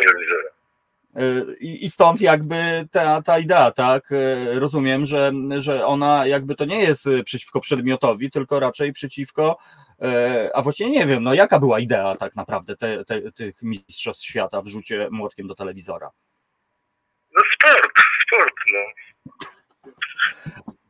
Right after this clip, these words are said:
Speaker 2: A
Speaker 1: Nawet
Speaker 2: dlaczego?
Speaker 1: No, może kiedyś wyjdziemy na olimpiadzie.
Speaker 2: No, no, okej.
Speaker 1: Może.
Speaker 2: E, no ale dlaczego do telewizora akurat?
Speaker 1: E,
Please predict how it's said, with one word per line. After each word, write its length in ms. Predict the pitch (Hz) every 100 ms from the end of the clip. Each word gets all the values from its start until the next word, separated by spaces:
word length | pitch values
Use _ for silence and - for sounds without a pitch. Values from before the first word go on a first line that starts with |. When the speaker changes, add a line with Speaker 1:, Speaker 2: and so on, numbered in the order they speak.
| _ _ _
Speaker 2:
A 160 | - -
Speaker 1:
Nawet 160 | -
Speaker 2:
dlaczego? 400 | - - - 202 - - - - - 98 104
Speaker 1:
No, 40 | 107 - 135
może 140 | 131
kiedyś 360 | 139 - - 139
wyjdziemy 280 | 139 147 156
na 60 | 156
olimpiadzie. 500 | 165 170 - - - 85 - _ _ _ - - 120
Speaker 2:
No, 300 | 131 151 - -
no, 300 | - - -
okej. 300 | - 233 - - - _ _ -
Speaker 1:
Może. 260 | - - - - _ _ _ _ _ _ _ _ -
Speaker 2:
E, 320 | 113 107 -
no 160 | 113 147
ale 160 | 175
dlaczego 440 | 208 359 - 220 233
do 120 | 208
telewizora 760 | 226 220 294 - 320 214 127
akurat? 560 | 113 - 113 92 - _ _ _ _ _ _ _ _ _ _ _ _ _ _ _
Speaker 1:
E, 80 | 131